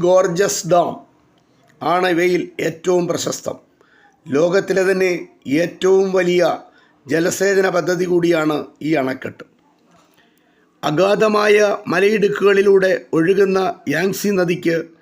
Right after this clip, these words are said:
ചിലയിടങ്ങളിൽ നൂറ്റൻപത് മുതൽ നൂറ്റി എൺപത് മീറ്റർ വരെ ആഴമുണ്ട്. ലോകത്തിലെ ഏറ്റവും ആഴമുള്ള നദികളിൽ ഒന്നുകൂടിയാണ്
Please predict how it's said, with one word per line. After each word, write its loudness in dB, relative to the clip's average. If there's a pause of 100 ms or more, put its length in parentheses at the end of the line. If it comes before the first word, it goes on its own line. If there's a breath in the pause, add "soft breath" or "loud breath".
(360 soft breath)
ചിലയിടങ്ങളിൽ 2 (160)
നൂറ്റൻപത് 0
മുതൽ 2 (240)
നൂറ്റി -4
എൺപത് 0
മീറ്റർ -2
വരെ 0 (300)
ആഴമുണ്ട്. -4 (920 soft breath)
ലോകത്തിലെ 0 (340)
ഏറ്റവും 0 (120)
ആഴമുള്ള 2 (120)
നദികളിൽ 2
ഒന്നുകൂടിയാണ് 0